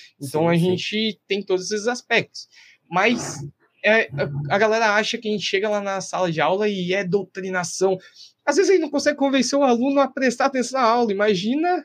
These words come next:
Speaker 1: <laughs>
Speaker 2: Putz, imagina.
Speaker 1: ensinar, <laughs> doutrinar.
Speaker 2: Botar um Não, e uma coisa, eu fico pensando, uma coisa que eu fico pensando assim, será que as pessoas não lembram? Eu acho que de fato elas não lembram. Como que foi a escola delas?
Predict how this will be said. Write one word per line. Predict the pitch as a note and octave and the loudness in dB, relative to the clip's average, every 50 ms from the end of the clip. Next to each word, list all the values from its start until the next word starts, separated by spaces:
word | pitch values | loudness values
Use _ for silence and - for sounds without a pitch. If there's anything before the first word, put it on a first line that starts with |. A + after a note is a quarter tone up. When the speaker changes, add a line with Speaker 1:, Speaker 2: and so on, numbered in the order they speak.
| _ | _
Speaker 1:
<laughs> | - - - - _ - - - - - - - | -8 -8 -8 -8 _ -16 -20 -20 -18 -20 -14 -4
Speaker 2:
Putz, | - A#3+ A#3+ A#3+ - - - - | 0 2 2 2 2 -2 -4 -2
imagina. | A#3+ - B2+ - - C3+ A#3+ A3+ | 0 0 0 0 0 0 0 0
Speaker 1:
ensinar, | A3 G#3+ F#3+ - - - - - | -2 -2 -4 -6 -14 -18 -12 -4
<laughs> | - G#3 - _ _ - - _ - F3 - - - - - | -4 -4 -4 _ _ -20 -20 _ -20 -20 -18 -18 -18 -16 -12
doutrinar. | F#3+ F3+ F3+ A3 C4 C4 C4 - - A#3 A3+ A3 G#3+ G#3 A#3 A3+ A3+ | -4 4 4 4 4 4 0 0 2 2 2 4 4 4 2 2 0
Speaker 2:
Botar | A#3+ - | 0 -2
um | A#3+ - _ _ _ _ _ _ _ _ _ _ _ _ _ _ - - - - - - - - - - _ _ - | -4 -6 _ _ _ _ _ _ _ _ _ _ _ _ _ _ -2 -2 -2 -2 -6 -14 -16 -16 -18 -20 _ _ 0
Não, | A#3+ A3 F#3+ | 2 4 4
e | F#3+ - _ | 4 2 _
uma | - F3+ F3 D#3+ | -4 0 0 2
coisa, | - F#3+ E3+ F3 F#3+ - | 0 0 -2 -2 -4 -4
eu | F3+ | -4
fico | F3 - - | -6 -6 -2
pensando, | - G3+ F3+ D#3+ - - F#3 F3+ F3+ F3 F3 E3+ E3 D#3+ D3+ - | 0 0 0 0 0 -2 0 0 2 0 0 -2 -4 -6 -10 -8
uma | D3+ D3+ C#3 | -8 -6 -6
coisa | - D#3+ D3 - | -4 -6 -6 -6
que | D3+ | -6
eu | C3+ | -8
fico | - _ | -8 _
pensando | - C3+ B2 - D#3 | -6 -6 -4 -4 -8
assim, | C#3 - - | -8 -8 -10
será | B2+ - - G3+ | -8 -6 -6 -4
que | - G#3 | -4 -6
as | - | -10
pessoas | - - C#3+ - - C3 A#2+ | -6 -8 -8 -6 -6 -8 -6
não | B2 C3+ A#2+ A2 G#2+ G#2+ | -4 -4 -4 -4 -4 -4
lembram? | A2 A#2+ C3 C#3 C3 A#2 G2+ F#2+ F#2 F2 F2 _ _ _ _ _ _ _ _ _ _ | -2 -2 -2 -2 -2 -4 -6 -10 -12 -16 -20 _ _ _ _ _ _ _ _ _ _
Eu | - B2+ | -10 -6
acho | C#3 C3 - | -6 -6 -8
que | - - | -10 -16
de | - | -10
fato | - - C#3 C#3 - | -2 -2 -2 -2 -2
elas | C#3 C#3+ C3 B2+ | -4 -4 -4 -4
não | C#3 D3+ D3 B2 | -4 -4 -4 -4
lembram. | A#2 A#2 A#2 A2 G#2+ - | -4 -4 -6 -8 -10 -12
Como | - - F3+ G3 | -8 -8 -8 -8
que | F3 - | -10 -14
foi | - - B2 C#3+ E3 | -12 -4 0 2 2
a | D3 | 2
escola | A#2+ - - - B2 A2+ G#2 G2 | 0 -2 -6 -6 -4 -4 -4 -2
delas? | G2 A#2 B2 B2 A#2 - | 0 0 0 0 -2 -6